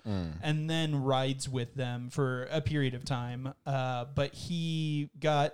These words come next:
Speaker 2: you know, for some reason he was on his own, and, uh, the cowboys found him, killed him, and, uh, drug him back, uh, as, like, a challenge. Uh, and, uh, they yell out that, uh,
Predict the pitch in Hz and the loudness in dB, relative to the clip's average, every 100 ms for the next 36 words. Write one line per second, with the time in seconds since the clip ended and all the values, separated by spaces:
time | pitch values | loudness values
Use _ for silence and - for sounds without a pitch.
0 | - 147 143 127 - 151 190 170 160 143 | 0 0 2 0 0 2 2 4 2 2
1 | 147 147 135 143 143 131 135 139 147 175 | 2 2 2 4 4 4 4 4 4 2
2 | - - - _ _ 143 139 135 135 135 | -4 -10 -20 _ _ 0 2 2 2 4
3 | 131 127 131 135 143 139 135 - 139 139 | 4 2 0 0 2 2 2 0 -2 0
4 | 151 151 - 143 147 139 131 - - _ | 0 -2 -2 -2 0 -2 -2 -6 -14 _
5 | _ _ 135 131 131 127 131 131 127 127 | _ _ -4 -2 -2 -2 -2 -2 -2 -4
6 | 127 123 _ _ _ _ 131 135 139 139 | -6 -8 _ _ _ _ -2 4 4 4
7 | 135 139 127 131 127 120 - - 262 131 | 2 2 0 0 -2 -4 -12 -14 -8 -4
8 | 123 123 120 151 139 139 131 - 170 190 | -4 -4 -4 -2 0 0 0 0 2 2
9 | 131 123 - - - - _ 135 127 123 | 0 -6 -12 -14 -20 -20 _ 0 2 2
10 | 123 120 123 - _ _ - 139 135 127 | 2 0 -2 -8 _ _ 0 2 4 2
11 | 131 131 123 120 117 _ _ _ _ _ | 2 2 2 0 -4 _ _ _ _ _
12 | _ - - 151 147 143 139 135 135 - | _ -20 -2 2 4 4 4 4 4 0
13 | 127 135 123 127 - 127 123 131 | -2 0 0 -2 -6 -6 -4 -8